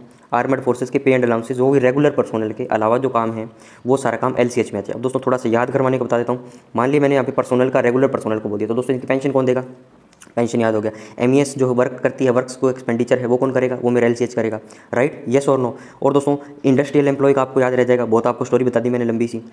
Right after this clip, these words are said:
Transportation के charges miscellaneous तो देना ही देना है आपको, Right। Store purchase का आपको एलसीएच के अंदर देना है, ठीक है। और दोस्तों ये सारे estimate वो कौन कर रहा था? आर्मड Forces Headquarter। ये सारे estimate कौन prepare करेगा मेरे? ये करेगा दोस्तों Command Headquarter।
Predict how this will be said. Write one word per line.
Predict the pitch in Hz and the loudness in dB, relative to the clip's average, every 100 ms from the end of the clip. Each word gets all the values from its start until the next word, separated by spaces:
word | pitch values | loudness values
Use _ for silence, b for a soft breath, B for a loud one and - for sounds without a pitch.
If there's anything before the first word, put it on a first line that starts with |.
| - | -4
Transportation | 120 123 135 135 131 | -4 0 -2 0 -2
के | 127 | 0
charges | 123 123 | 0 0
miscellaneous | 117 123 123 135 131 | -2 0 2 2 0
तो | |
देना | 135 135 | 0 2
ही | 139 | 2
देना | 131 | 0
है | 127 | -2
आपको, | 117 113 - B B 113 | -4 -8 -12 B B 0
Right। | 131 - B B B | 0 -2 B B B
Store | 139 139 | 2 2
purchase | 139 139 135 | 2 0 2
का | 135 | 0
आपको | 127 131 | 2 0
एलसीएच | 127 127 | 2 -2
के | 131 | 0
अंदर | 127 | 2
देना | 123 120 | 0 0
है, | 120 - - - | -6 -12 -14 -8
ठीक | 139 | -6
है। | - B B | -8 B B
और | 156 | 2
दोस्तों | 151 147 147 | 2 4 2
ये | |
सारे | 139 123 151 | 2 2 2
estimate | 143 - 127 123 | 0 0 -2 0
वो | 123 | 0
कौन | 143 147 | 2 2
कर | 139 | 2
रहा | 123 | 0
था? | 120 | -2
आर्मड | 98 120 151 | -2 0 0
Forces | 151 143 135 120 | 0 -2 0 -2
Headquarter। | 107 113 113 123 B B | 0 -2 -2 -8 B B
ये | 113 156 | 0 2
सारे | 147 135 127 | 2 4 2
estimate | 127 127 123 | 2 0 0
कौन | 120 | 0
prepare | 117 110 113 | -2 -2 -2
करेगा | 110 107 107 | 0 0 2
मेरे? | 107 135 B B B | 2 0 B B B
ये | 123 | 0
करेगा | 135 131 117 | 2 4 2
दोस्तों | 110 135 - - - _ - - _ | 2 -2 -6 -16 -20 _ -18 -18 _
Command | - 147 139 | 0 2 2
Headquarter। | 131 110 107 101 | 2 0 0 -2